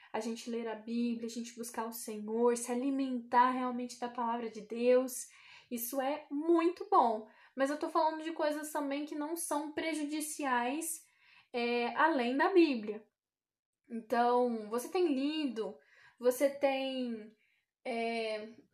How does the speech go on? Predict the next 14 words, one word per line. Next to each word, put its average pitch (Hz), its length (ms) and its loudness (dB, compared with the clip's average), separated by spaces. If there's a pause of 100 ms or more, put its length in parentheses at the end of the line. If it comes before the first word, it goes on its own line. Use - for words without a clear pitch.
(160)
sei 302 260 -2
lá, 285 200 6
assistido 285 440 -4
um 311 100 -6
documentário, 247 920 0
<laughs> - 0 -
alguma 277 280 0
coisa 277 300 2
que 269 120 -2
vai 247 220 -2
te 247 140 -6
agregar 240 560 0
alguma 240 400 0
coisa, 226 560 -2